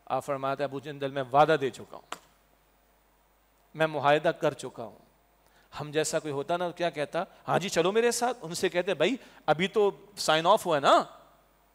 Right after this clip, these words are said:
अभी हम अपने घरों को वापस जाएंगे, तुम अपने घरों को वापस जाओ, एग्जीक्यूशन तो बाद में होगी,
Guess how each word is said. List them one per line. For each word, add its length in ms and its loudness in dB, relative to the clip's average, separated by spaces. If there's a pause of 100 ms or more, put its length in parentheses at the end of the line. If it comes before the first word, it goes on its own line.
(320)
अभी 160 2
हम 180 4
अपने 220 4
घरों 240 4
को 100 2
वापस 240 6
जाएंगे, 320 2
तुम 120 -2
अपने 200 0
घरों 220 2
को 120 -2
वापस 240 4
जाओ, 300 2
एग्जीक्यूशन 540 0
तो 100 4
बाद 240 8
में 120 2
होगी, 300 4